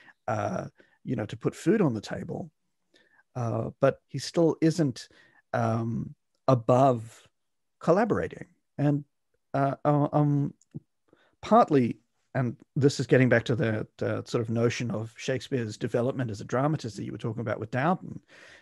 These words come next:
uh, um, you know, part of this fits, fits the sort of model of apprenticeship.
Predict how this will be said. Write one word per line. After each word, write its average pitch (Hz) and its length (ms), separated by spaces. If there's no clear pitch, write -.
uh, 147 280
um, 151 460
you 160 80
know, 151 100
part 180 340
of 170 80
this - 200
fits, - 920
fits - 320
the - 80
sort 143 200
of 120 100
model 135 400
of 113 260
apprenticeship. - 720